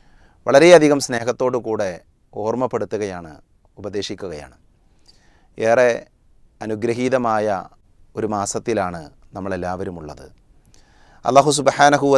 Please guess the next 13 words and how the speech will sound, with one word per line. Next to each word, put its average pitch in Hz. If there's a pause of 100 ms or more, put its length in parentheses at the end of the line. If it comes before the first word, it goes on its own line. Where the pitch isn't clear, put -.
(120)
തആല 117 (540)
ഈ 127
പരിശുദ്ധ 139
മാസത്തിൻ്റെ 123 (100)
എല്ലാ 113 (160)
നന്മകളും 120
സ്വന്തമാക്കുന്ന 113 (840)
സൗഭാഗ്യവാന്മാരുടെ 143
കൂട്ടത്തിൽ 98 (180)
നമ്മെ 120
എല്ലാവരെയും 113
ഉൾപ്പെടുത്തി 98 (600)
അനുഗ്രഹിക്കുമാറാകട്ടെ. 95